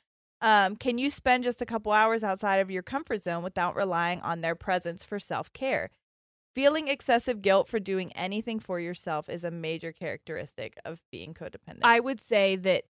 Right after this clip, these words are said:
Speaker 2: when it comes to self-care,
Speaker 1: Yeah.
Speaker 2: and I don't know if it's so much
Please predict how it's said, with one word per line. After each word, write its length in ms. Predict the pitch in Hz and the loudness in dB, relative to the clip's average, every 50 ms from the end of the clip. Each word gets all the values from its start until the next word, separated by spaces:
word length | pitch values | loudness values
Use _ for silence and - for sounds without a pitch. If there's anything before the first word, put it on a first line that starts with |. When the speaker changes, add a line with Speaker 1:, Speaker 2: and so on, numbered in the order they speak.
| _ - | _ -12
Speaker 2:
when 360 | 202 208 190 185 202 196 196 202 | -10 -4 0 2 2 2 2 0
it 160 | 202 - - | -2 -4 -4
comes 380 | - 180 214 190 190 190 - - | -4 -2 -2 -2 -2 -2 -6 -6
to 200 | - 208 190 180 | -6 -6 -4 -4
self-care, 840 | - - 185 170 165 - - - - 190 165 156 147 139 127 135 135 - | -2 0 0 0 0 -2 -4 -6 -4 -2 0 0 0 -2 -4 -6 -8 -8
Speaker 1:
Yeah. 160 | 175 147 - | -8 -4 0
Speaker 2:
and 120 | - 277 330 | 2 2 2
I 100 | 359 403 440 | 4 4 6
don't 180 | 494 523 453 | 6 6 8
know 160 | 370 392 370 | 8 8 6
if 100 | 370 - | 6 4
it's 160 | 320 285 - - | 0 -4 -2 0
so 220 | - 254 240 247 | 2 4 4 4
much 420 | 240 254 247 - - - - - | 4 2 2 0 0 -4 -8 -8